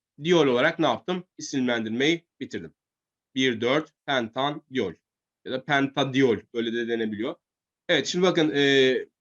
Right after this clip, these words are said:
biraz önce vurgu yaptığım yer geldi. İkili bağ var, O H var. Hangisine küçük numara gelecek? Ne demiştik? İkili bağa göre arkadaşlar öncelikli olan O H grubudur. O yüzden O H'a küçük numara gelmesini istiyorum.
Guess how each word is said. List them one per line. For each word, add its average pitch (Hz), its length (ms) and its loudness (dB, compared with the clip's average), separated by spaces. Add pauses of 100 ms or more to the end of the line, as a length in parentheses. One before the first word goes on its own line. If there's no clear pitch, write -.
biraz 139 220 2
önce 139 180 4
vurgu 139 280 4
yaptığım 135 360 2
yer 135 160 4
geldi. 117 440 -2
İkili 185 340 0
bağ 196 220 4
var, 220 260 2 (120)
O 160 160 4
H 147 240 -2
var. 120 140 -4
Hangisine 175 600 0
küçük 165 320 -10
numara 143 240 4
gelecek? 110 340 -2
Ne 175 120 2
demiştik? 147 420 0 (260)
İkili 156 360 0
bağa 120 200 2
göre 127 400 0
arkadaşlar 131 640 -4
öncelikli 131 540 -2
olan 160 320 2 (180)
O 127 180 0
H 127 180 -6
grubudur. 113 380 -4 (240)
O 151 120 0
yüzden 123 160 -2
O 135 120 0
H'a 139 260 -2
küçük - 180 -18
numara 135 260 0
gelmesini 117 420 -4
istiyorum. 156 420 -2